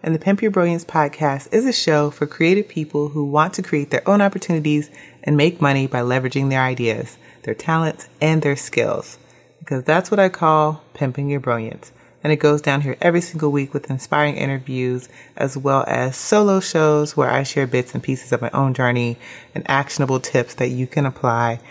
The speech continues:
to your own creative business. Before we jump into today's episode, I just have a few housekeeping notes that I want to go over. First off, have you grabbed the Find Your Genius Zone guide?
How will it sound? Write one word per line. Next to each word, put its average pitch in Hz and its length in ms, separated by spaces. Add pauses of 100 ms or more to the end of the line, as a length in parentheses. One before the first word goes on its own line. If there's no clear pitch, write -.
(160)
to - 120
your 135 420
own 117 280
creative 113 380
business. - 540 (680)
Before 214 420
we 247 180
jump 185 300
into 180 480
today's 165 400
episode, 180 680
I 175 100
just 185 180
have 196 120
a 185 60
few 190 180
housekeeping 165 480
notes 180 220
that 170 100
I 160 60
want 151 140
to 151 40
go 151 140
over. 190 380 (320)
First 220 320
off, 151 300 (360)
have 196 220
you 302 120
grabbed 170 460 (100)
the 160 80
Find 156 280
Your 156 120
Genius 139 360
Zone 127 200
guide? 117 360